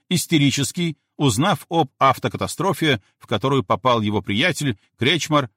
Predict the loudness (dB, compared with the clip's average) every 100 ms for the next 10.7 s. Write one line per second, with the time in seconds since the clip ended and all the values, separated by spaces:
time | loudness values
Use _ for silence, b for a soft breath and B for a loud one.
0 | _ b b 0 2 2 2 0 0 0
1 | 2 2 2 2 0 2 2 2 0 -2
2 | 0 2 2 2 -2 -6 -4 -2 2 0
3 | 0 b -8 -2 0 0 0 0 0 0
4 | 0 -2 -2 _ _ -4 -2 -2 0 -2
5 | -2 -2 -4 -6 -2 -2 -2 -4 -4 -4
6 | -4 -4 -2 -2 -2 0 0 0 _ -2
7 | 2 2 2 2 0 -2 -2 -2 -2 -6
8 | -12 -18 b b -18 0 2 4 2 0
9 | 0 -2 -2 -2 -2 -6 -4 -2 0 0
10 | 0 0 -2 -4 -6 -8